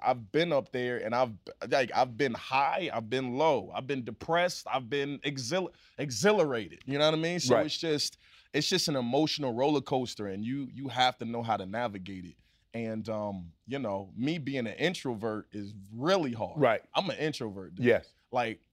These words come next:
Speaker 1: of course, I perform. I did theater. I grew up doing theater and all of that.
Speaker 2: Right.
Speaker 1: But if I'm on the stage performing, I have a job to do. Once I get off, I am, I am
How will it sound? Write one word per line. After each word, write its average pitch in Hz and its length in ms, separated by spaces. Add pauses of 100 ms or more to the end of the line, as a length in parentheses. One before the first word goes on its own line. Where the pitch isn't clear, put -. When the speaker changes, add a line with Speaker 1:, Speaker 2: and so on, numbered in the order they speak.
(160)
Speaker 1:
of 123 120
course, 160 300
I 143 80
perform. 143 540
I 113 60
did 117 300
theater. 135 440
I 104 80
grew 117 240
up 113 120
doing 120 220
theater 127 380
and 123 80
all 120 200
of 113 80
that. 120 240
Speaker 2:
Right. 107 160
Speaker 1:
But - 120 (260)
if 110 180
I'm 156 140
on 143 200
the 120 80
stage 139 440
performing, 156 680
I 117 180
have 127 240
a 113 120
job 104 380
to 92 100
do. 85 140 (380)
Once 123 240
I 135 160
get 135 240
off, 147 500
I 117 160
am, 104 260 (100)
I 107 100
am 98 340